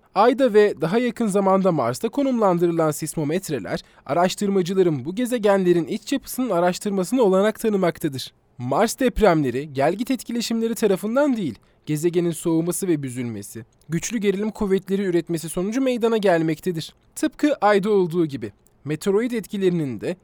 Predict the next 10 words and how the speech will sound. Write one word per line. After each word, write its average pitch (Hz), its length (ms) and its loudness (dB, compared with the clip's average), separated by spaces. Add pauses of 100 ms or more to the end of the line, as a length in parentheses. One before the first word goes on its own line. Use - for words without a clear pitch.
gezegenin 233 420 -4
etrafına 220 540 -2
sismik 202 440 -6
dalgalar 196 460 2
göndererek 139 760 -4 (220)
bir 254 160 -4
rol 269 200 2
oynadığına 247 400 2
inanılmaktadır. 160 920 -2 (220)
Araştırmacılar, 165 1000 0